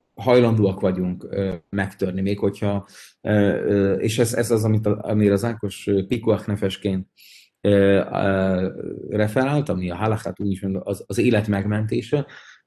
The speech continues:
Ö, itt ezeknél a kérdéseknél, amikor, amikor az élet megmentéséről van szó, ott ne-, nem is gondolkodunk.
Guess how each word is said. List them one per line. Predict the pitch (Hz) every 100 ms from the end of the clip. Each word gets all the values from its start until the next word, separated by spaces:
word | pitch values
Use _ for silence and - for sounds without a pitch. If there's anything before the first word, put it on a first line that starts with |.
| -
Ö, | 123 117 117 117 117 - _ _ _ _ _ -
itt | 156 147 -
ezeknél | 147 165 151 143
a | 123
kérdéseknél, | 117 147 120 107 110 113 110
amikor, | 110 110 110 107 107 107 -
amikor | 127 135 143
az | 110
élet | 127 143
megmentéséről | 131 131 123 113 107 - 110
van | 104 104
szó, | 104 113
ott | 110 117 _
ne-, | - 101
nem | 156 151
is | 135
gondolkodunk. | 107 127 110 98 95 - -